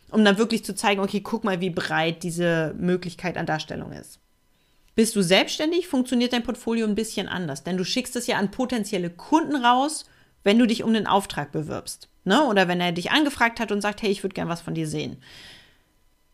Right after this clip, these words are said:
Dabei ist es natürlich wichtig, dass du die Arbeitsproben immer an den Kunden und an sein jeweiliges Projekt anpasst. Also, um ein ganz einfaches Beispiel zu nennen, wenn du einen Pharmakunden überzeugen willst,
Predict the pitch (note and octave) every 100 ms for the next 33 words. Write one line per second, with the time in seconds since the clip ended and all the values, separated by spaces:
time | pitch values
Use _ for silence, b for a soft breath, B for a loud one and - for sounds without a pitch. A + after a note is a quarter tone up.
0 | _ _ _ G#3+ C#4 C#4+ C4+ D4 - A#3+
1 | B3 C4 B3 B3 A3+ G#3+ B3 A3 A3 G#3+
2 | F#3+ F#3+ F3 G#3+ A3 - - G3+ G3+ -
3 | G#3+ - G#3 G#3 G3+ - D4+ D#4+ C4+ G#3
4 | A3+ G#3+ G#3+ G#3 G3 G3 G3+ - G3 G3+
5 | G3+ D#3+ D#3 - - - F3 F3+ - G3
6 | F#3+ G3+ G3+ G#3+ G#3 G3 - F#3+ - B3
7 | - A3+ G#3 G3+ G3 F#3+ - F3+ F#3 F#3
8 | G#3+ A#3+ C#4 C4 C4 B3 A#3 G#3+ G#3+ -
9 | G#3+ A#3+ A3+ A#3+ B3 -